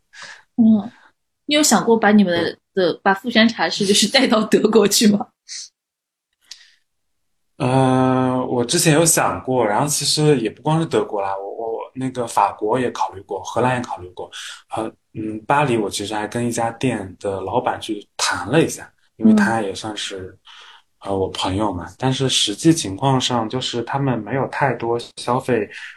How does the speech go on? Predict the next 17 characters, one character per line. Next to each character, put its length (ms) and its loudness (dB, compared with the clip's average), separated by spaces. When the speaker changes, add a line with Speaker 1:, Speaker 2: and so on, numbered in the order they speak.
Speaker 2:
我 200 0
们 200 -6
现 180 2
在 60 2
在 180 2
做 220 0
的 100 0
这 120 -4
种 160 -4
原 200 -6
叶 240 0
茶 220 -6
的 60 -6
这 120 -4
种 100 -4
习 200 -14
惯。 180 -4